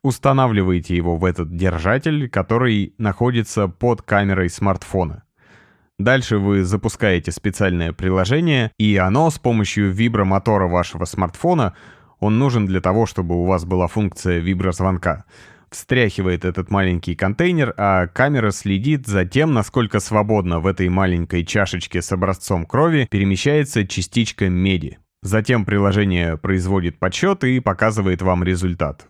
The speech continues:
Причём большой плюс этой системы в том, что по точности она не уступает стандартным инструментам врачей. Но плюсов множество. Вы делаете это самостоятельно, дома, бесплатно, и вам не нужно покупать практически никакого дополнительного оборудования, разве что инструменты для забора крови.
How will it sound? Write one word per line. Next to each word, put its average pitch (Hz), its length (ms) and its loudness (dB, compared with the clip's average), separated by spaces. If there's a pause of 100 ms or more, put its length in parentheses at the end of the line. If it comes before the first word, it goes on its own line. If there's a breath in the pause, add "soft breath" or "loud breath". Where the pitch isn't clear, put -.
(120)
Причём 113 420 0
большой 113 360 2
плюс 120 400 0
этой 85 220 -2
системы 104 500 0
в - 40 -14
том, 156 240 0
что 101 320 0
по 90 180 -2
точности 139 560 0
она 95 300 2
не 107 80 2
уступает 110 640 0
стандартным 95 640 0
инструментам 92 640 -2
врачей. 87 560 -2
Но 107 280 2
плюсов 120 580 -2
множество. 98 720 0
Вы 95 180 0
делаете 98 540 0
это 90 220 -2
самостоятельно, 104 1080 0
дома, 95 540 0
бесплатно, 101 840 0
и 98 80 -2
вам 113 200 2
не 107 80 2
нужно 110 400 2
покупать 101 480 -2
практически 95 640 -4
никакого 98 640 0
дополнительного 87 800 0
оборудования, 95 840 2
разве 98 380 0
что 107 440 2
инструменты 107 840 0
для 92 460 2
забора 90 500 0
крови. 82 400 -2